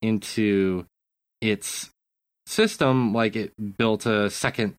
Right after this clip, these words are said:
uh, generation of a Kinect, and it tried integrating it in the sense of, like, instead of using a controller, you could just tell your Xbox what to do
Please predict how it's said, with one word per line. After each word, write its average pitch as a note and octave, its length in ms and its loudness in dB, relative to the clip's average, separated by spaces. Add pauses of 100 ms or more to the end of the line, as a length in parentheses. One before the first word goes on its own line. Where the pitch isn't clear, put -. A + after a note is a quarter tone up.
(560)
uh, G#2+ 160 2
generation A2+ 680 2
of A2 240 -2
a G#2 80 0
Kinect, G#2+ 680 -2
and F#2+ 420 -2
it G2 120 -6
tried A2 280 0
integrating G#2+ 540 2
it F#2+ 80 0
in G#2+ 100 -2
the G#2 60 0
sense G#2 320 -2
of, F#2+ 160 -2
like, G2 240 0 (260)
instead A#2 300 -2
of A2+ 60 2
using A2 320 2
a G2 40 0
controller, F3 800 2 (220)
you G2+ 140 0
could G#2 160 0
just G2+ 260 -2 (220)
tell A2+ 240 0
your G#2 160 0
Xbox A2 480 -2
what - 220 -4
to G#2 80 -4
do A2+ 440 2